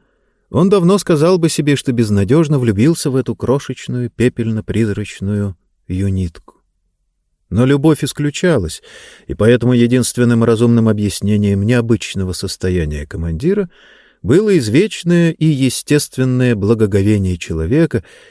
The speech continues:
перед истинно прекрасным. «Простите», сказал Рычин, изо всех сил стараясь понизить сколько возможно раскаты своего цыганского баритона.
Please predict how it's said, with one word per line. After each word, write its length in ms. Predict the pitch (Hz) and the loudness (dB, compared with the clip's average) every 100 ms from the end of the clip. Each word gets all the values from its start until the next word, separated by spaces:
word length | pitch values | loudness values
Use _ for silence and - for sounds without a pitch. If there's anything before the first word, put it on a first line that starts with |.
| - | -6
перед 280 | 110 110 95 | 0 2 4
истинно 680 | 135 - - 113 104 104 98 | 2 2 -2 -2 -2 -4 -4
прекрасным. 960 | - 92 - 95 90 - - - 110 - _ _ _ _ _ _ _ _ - | -6 -6 -4 -4 -6 -8 -12 -12 -14 -20 _ _ _ _ _ _ _ _ -6
«Простите», 880 | 87 123 - 143 165 - 156 147 - _ _ | 0 0 0 2 0 2 2 0 -2 _ _
сказал 560 | - 113 107 117 98 95 | -4 0 2 2 0 -2
Рычин, 480 | 151 151 135 113 - _ _ - | -2 -2 -2 -2 -4 _ _ -8
изо 200 | 92 110 | -2 0
всех 220 | - 131 | 2 0
сил 300 | - 147 135 | 2 2 2
стараясь 500 | - 123 120 127 113 | 2 2 4 4 2
понизить 500 | 110 113 127 117 - | 2 2 2 0 -2
сколько 520 | - - 127 113 110 | -6 0 2 2 0
возможно 480 | 104 92 113 113 110 | -2 0 0 0 -2
раскаты 460 | 101 - 104 104 | -2 -4 -4 -4
своего 340 | 101 98 92 98 | -4 -4 -4 -4
цыганского 640 | - 95 95 90 - 95 | -6 -4 -4 -4 -6 -6
баритона. 640 | 90 101 98 - 73 69 65 | -6 -4 -6 -6 -8 -8 -12